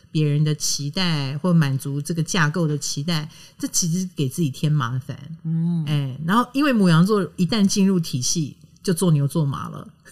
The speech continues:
Speaker 2: 哇。
Speaker 1: <laughs> 就不能做自己了。所以其实我一直觉得很多牡羊星座的人，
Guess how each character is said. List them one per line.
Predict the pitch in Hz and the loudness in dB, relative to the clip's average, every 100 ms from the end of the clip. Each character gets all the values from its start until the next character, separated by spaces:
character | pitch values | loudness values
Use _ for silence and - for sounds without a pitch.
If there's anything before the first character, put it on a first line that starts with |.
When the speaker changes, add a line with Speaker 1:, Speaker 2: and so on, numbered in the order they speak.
| - 160 | -16 -10
Speaker 2:
哇。 | 160 151 151 151 - 220 605 | -10 -10 -12 -2 -2 0 -4
Speaker 1:
<laughs> | - - - | -6 -14 -6
就 | 311 | -6
不 | 254 330 294 | -2 0 2
能 | 254 233 | 2 0
做 | 277 302 262 | 2 4 4
自 | 269 294 | 2 -6
己 | 262 254 202 | -4 -2 2
了。 | 226 277 359 - - 226 269 - | 2 0 -2 -16 -16 -12 -12 -10
所 | - 311 | -6 -4
以 | 262 | -2
其 | 220 | -2
实 | 208 214 | -2 0
我 | 170 151 - | 0 -4 -6
一 | 233 240 | -4 -2
直 | - 156 | -2 -2
觉 | 151 147 | -2 -2
得 | 151 147 | -2 -2
很 | 139 | -2
多 | 143 170 | -2 0
牡 | 160 135 | 0 -2
羊 | 127 139 | -6 -6
星 | - 151 | -2 -2
座 | 165 139 | -2 -8
的 | 135 | -10
人， | 127 - | -14 -14